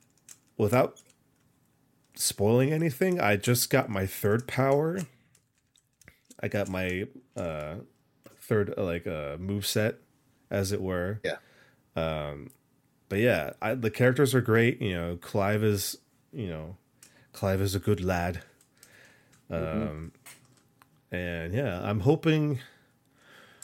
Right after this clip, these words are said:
Speaker 1: I'm gonna try to make it a goal to try to finish it by February, like, by the end of February, hopefully,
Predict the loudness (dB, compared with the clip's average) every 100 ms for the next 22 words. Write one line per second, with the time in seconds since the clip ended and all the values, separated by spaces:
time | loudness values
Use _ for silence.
0 | -20 _ _ -6 -4 0 0 -2 2 4
1 | 6 6 4 4 2 2 -2 -2 -2 2
2 | 2 2 0 0 -2 0 2 4 2 -2
3 | -4 -2 -2 -2 -4 -4 -6 -8 -18 -20
4 | -20 -20 -20 _ _ _ _ _ -12 -4
5 | 0 0 0 0 -2 -2 -12 -6 -4 -4
6 | -8 -8 -8 -8 -10 -12 -14 -10 -8 -6
7 | -6 -4 -2 -2 -4 -6 -8 -8 -10 -10
8 | -8 -8 -10 -10 -10 -10